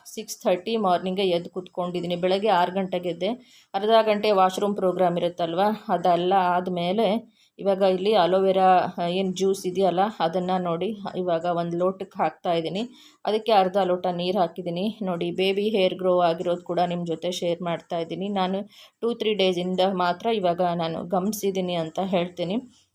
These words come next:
ಏನಕ್ಕೆ ಇದು ಈ ಥರ ಎಲ್ಲ ನನಗೆ ಒಂದು, ಆ, ಏನೇ ಆಗ, ಸ್ಕಿನ್ದಾಗಲಿ ಹೇರ್ದಾಗಲಿ ನನಗೆ ಇವಾಗ ಅರ್ಥ ಆಗ್ತಾ ಇದೆ, ಗೊತ್ತಾಗ್ತಾ ಇದೆ ಅಂದರೆ ಸ್ಟ್ರೆಸ್ ಇಲ್ಲ, ವರ್ಕ್ ಸ್ಟ್ರೆಸ್ ಇಲ್ಲ.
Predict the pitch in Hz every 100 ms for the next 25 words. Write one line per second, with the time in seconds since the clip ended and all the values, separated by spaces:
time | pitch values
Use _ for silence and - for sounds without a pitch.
0 | - 214 247 277 262 220 233 226 165 208
1 | 190 208 190 208 202 190 190 190 175 208
2 | 220 180 185 180 175 180 180 175 165 170
3 | 180 196 226 190 180 175 175 175 _ _
4 | - - 240 233 214 202 220 220 196 185
5 | 202 185 202 196 185 185 185 170 196 185
6 | 190 - 185 190 208 185 185 185 185 190
7 | 175 175 180 185 - 175 175 180 170 170
8 | 196 202 - 196 196 240 208 160 - 170
9 | 190 208 - 185 180 180 175 180